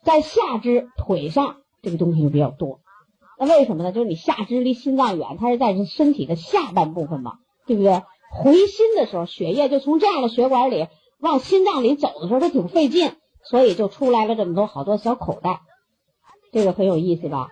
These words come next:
你看这人体多奥妙啊！一到关键的时候，得给你来点东西，给你挡一挡。啊，一到关键的地方就出来一个这样的东西挡一挡啊！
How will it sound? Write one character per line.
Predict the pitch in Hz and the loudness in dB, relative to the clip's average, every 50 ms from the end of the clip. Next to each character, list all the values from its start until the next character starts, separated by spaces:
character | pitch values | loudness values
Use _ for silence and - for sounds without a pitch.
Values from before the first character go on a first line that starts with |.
| - _ _ _ - - | -16 _ _ _ -12 -6
你 | 190 180 | 0 2
看 | 220 240 240 | 2 4 4
这 | 233 208 | 4 4
人 | 185 185 208 247 233 | 4 4 4 4 4
体 | 220 170 147 | 2 2 2
多 | 196 202 | 2 0
奥 | 220 - - 233 202 175 | 0 2 2 2 2 0
妙 | 170 190 190 175 | 0 0 -2 0
啊！ | 165 160 160 196 | 0 0 -2 0
一 | 208 240 | 0 2
到 | 277 302 247 208 | 2 2 2 2
关 | - 302 294 294 302 | 2 2 2 4 4
键 | 302 285 233 208 | 4 4 2 0
的 | 185 190 | -2 -2
时 | 196 | -2
候， | 208 226 | -2 0
得 | 220 214 | 0 0
给 | 202 233 | 0 0
你 | 220 | 0
来 | 202 214 240 | 0 0 0
点 | 233 170 - | 0 -2 0
东 | - 240 240 226 208 | 0 0 2 2 0
西， | 208 170 | 0 -2
给 | 175 208 | -2 -2
你 | 226 240 | -4 -4
挡 | 240 - - - - 160 | -4 -6 -10 -10 -6 -4
一 | 226 285 | -4 -4
挡。 | 269 - - - 277 285 285 285 - - 359 - 466 - 226 226 240 240 - - - - - - - _ _ _ | -4 -6 -8 -10 -16 -20 -20 -20 -20 -20 -20 -20 -20 -20 -18 -16 -16 -16 -16 -18 -20 -20 -20 -20 -20 _ _ _
啊， | - 214 196 196 | -8 -6 -4 -4
一 | 208 269 | -2 -2
到 | 370 359 277 | 0 0 2
关 | - 294 285 302 | 4 4 6 6
键 | 294 269 240 | 6 4 4
的 | 233 | 2
地 | 233 | 2
方 | 220 214 | 0 0
就 | 202 196 | -2 -4
出 | - - - 262 | -4 0 2 4
来 | 247 220 226 | 4 4 4
一 | 214 | 2
个 | 208 226 | 0 0
这 | 220 | -2
样 | 208 196 | -2 -2
的 | 185 | -2
东 | 180 202 202 | -2 -2 -2
西 | 208 | -2
挡 | 196 - 143 127 143 | -2 -4 -4 -4 -6
一 | 165 | -4
挡 | 170 151 131 - _ _ _ _ _ | -4 -4 -6 -6 _ _ _ _ _
啊！ | 233 214 208 190 165 | 0 0 0 0 -2